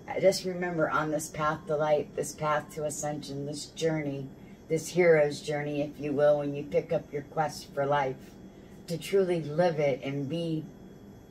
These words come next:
bold and beautiful and make moves that you wouldn't normally make as you listen to life. I am attentive to the world around me. Signs and symbols guide me to success.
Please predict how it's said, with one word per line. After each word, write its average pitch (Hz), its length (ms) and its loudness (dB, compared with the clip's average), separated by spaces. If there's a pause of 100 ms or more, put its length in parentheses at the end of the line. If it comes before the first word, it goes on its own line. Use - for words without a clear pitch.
(260)
bold 151 520 8
and 135 200 -2
beautiful 156 680 -2
and 135 180 -2
make 165 240 0
moves 160 360 -2
that 135 140 0
you 143 120 -4
wouldn't 151 320 2
normally 151 420 -2
make 147 460 -4 (500)
as 139 240 0
you 147 80 -6
listen 151 460 0
to 143 140 -6
life. 143 500 -2 (1080)
I 165 160 2
am 175 140 -2
attentive 175 560 0
to 175 140 -6
the 165 120 2
world 170 360 6
around 156 420 2
me. 127 260 -4 (440)
Signs 175 500 4
and 170 160 -6
symbols 151 480 -2
guide 147 300 4
me 151 160 -2
to - 180 -6
success. - 760 -4